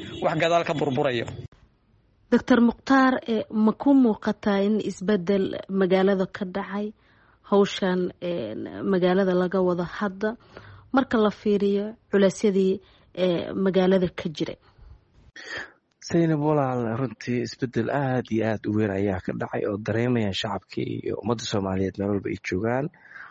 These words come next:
Speaker 3: Waayo, waxaad arka-, arkaysaa awaamiirtii sida u shaqeysay, waxaad arkaysaa sidii loogu hoggaansamay awaamiirtii, ciidankii oo runtii badnaay, tiknikadii badneed, B K M-yada daba socon jireen, dhashiikooyinkii,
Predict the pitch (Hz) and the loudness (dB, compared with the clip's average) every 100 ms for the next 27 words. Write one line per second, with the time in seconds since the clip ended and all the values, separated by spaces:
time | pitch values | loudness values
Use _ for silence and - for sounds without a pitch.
0 | - - 127 143 139 127 139 - - - | -16 -4 -2 2 0 0 -4 -4 -6 -8
1 | - - - 113 107 120 131 - 107 113 | -6 -6 -4 -6 -6 -4 -4 -2 -2 0
2 | 135 - - 117 113 117 - - 113 110 | 0 -4 -8 -2 -2 -2 -4 -2 -2 -2
3 | 127 135 113 107 - 120 113 101 110 - | -2 -2 -2 -4 -4 -4 -6 -4 -6 -6
4 | - - - - - - - - 147 123 | -10 -16 -20 -20 -20 -20 -10 -2 2 4
5 | 131 139 117 113 101 - 113 104 101 113 | 4 2 2 0 -2 -2 -2 0 0 0
6 | 123 - 135 - _ - 120 117 107 - | -2 -4 -6 -6 _ -2 0 0 -2 -2
7 | 113 110 113 104 98 95 92 104 - - | 0 0 0 0 0 -2 -2 -4 -2 -4
8 | 107 101 104 104 113 117 - - - - | -2 -4 -4 -2 0 -2 -4 -12 -20 -16
9 | - 107 110 104 120 113 107 101 104 104 | -6 -2 0 0 2 2 0 0 0 0
10 | 104 _ - - _ 107 113 - 113 107 | -2 _ -20 -20 _ 0 0 2 0 2
11 | 104 110 107 101 101 - 113 107 104 113 | 2 0 -2 -4 -6 -6 -8 -8 -10 -8
12 | 113 120 98 - 107 - 110 104 104 101 | -8 -8 -6 -4 -4 0 2 2 0 -4
13 | - 110 110 | -6 -4 -4